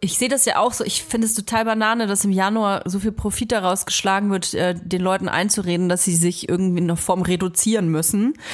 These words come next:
Also ihres, äh, Körperfett reduzieren müssen. Gefühlt geht's ja einfach auch nur darum. Ähm, aber machst du irgendwas, ähm, wo du sagst, okay, ich nehme den Jahreswechsel, äh, irgendwie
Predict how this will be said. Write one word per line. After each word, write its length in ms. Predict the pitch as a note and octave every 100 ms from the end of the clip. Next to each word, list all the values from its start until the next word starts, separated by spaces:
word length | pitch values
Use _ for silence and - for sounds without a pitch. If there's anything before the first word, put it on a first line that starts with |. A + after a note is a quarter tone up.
| - -
Also 280 | E3+ E3+ E3 -
ihres, 340 | F#3 F3 E3+ -
äh, 140 | D#3
Körperfett 640 | - G#3 F#3 - E3 E3
reduzieren 420 | E3 D#3+ - F3 F3
müssen. 400 | E3+ E3 E3+ E3+
Gefühlt 320 | - - G3 -
geht's 220 | F3 F3
ja 80 | A2
einfach 280 | B2 D3+ -
auch 120 | D#3
nur 120 | E3+
darum. 480 | C3+ C#3 D#3 F3 C4+ - - - - - F3+
Ähm, 280 | F#3 F3+ -
aber 140 | F#3
machst 300 | G#3 C#4 -
du 80 | B3 -
irgendwas, 920 | B3 C#4 A#3+ G3+ C4+ - - - _ _ _ _ _ _ - - _ G#3+
ähm, 460 | G#3+ G#3+ A3 G#3+
wo 80 | G#3
du 80 | G3+
sagst, 340 | G3 G#3+ G#3+
okay, 460 | - - A3 A#3 A#3
ich 140 | G3+ G#3+
nehme 400 | A3+ B3 B3 - _ _ -
den 240 | G3+ G3
Jahreswechsel, 1080 | F3+ G#3+ A#3+ - G#3+ G#3 - G#3+ G#3 G#3 G#3+ - - - - - _ _ _
äh, 80 | - -
irgendwie 540 | G3+ A3 G3 G3+